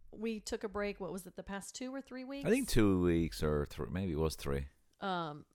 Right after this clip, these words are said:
Speaker 1: so, yeah, so we figured since we had a break in there that we would now start this as season two, since, you know, the new school year's in session. They've been in session for, I think, three weeks now. So, so
Speaker 2: I do
Speaker 1: yeah.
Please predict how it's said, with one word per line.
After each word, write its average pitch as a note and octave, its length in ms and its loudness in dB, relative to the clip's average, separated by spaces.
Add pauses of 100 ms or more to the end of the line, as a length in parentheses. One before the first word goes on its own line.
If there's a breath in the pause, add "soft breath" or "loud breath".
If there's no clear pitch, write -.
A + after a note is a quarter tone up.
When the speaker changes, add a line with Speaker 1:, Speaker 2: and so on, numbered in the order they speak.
(340)
Speaker 1:
so, - 180 -2
yeah, E4+ 220 2
so A3+ 160 -4
we C4+ 100 -2
figured A3+ 340 -4
since - 200 -10
we G#3 80 -4
had G3+ 160 -4
a - 40 -4
break F3+ 300 -6
in F3+ 140 -2
there E3 360 -4
that E3+ 220 -4
we F3+ 160 -4
would E3+ 500 0
now D#3+ 440 -6
start E3+ 440 -10
this F3 400 -6
as E3+ 260 -4
season G3+ 340 -4
two, G3 240 0
since, - 340 -10
you G#3 80 -4
know, F3 120 -2
the F3 100 -4
new E3+ 140 -4
school A3 280 -6
year's A#3+ 300 -4
in A#3 120 -6
session. A3 400 -8
They've F#3+ 140 -8
been F#3+ 120 -6
in F#3 120 -4
session F#3+ 440 -8
for, F3 340 -4 (1120)
I E3 60 -6
think, D4 260 -8
three F#3+ 220 -2
weeks G3+ 420 -6
now. D3 360 -8 (1500)
So, F3 680 -4
so A3+ 160 -4
Speaker 2:
I A#3 40 0
do B3 80 6
Speaker 1:
yeah. - 40 8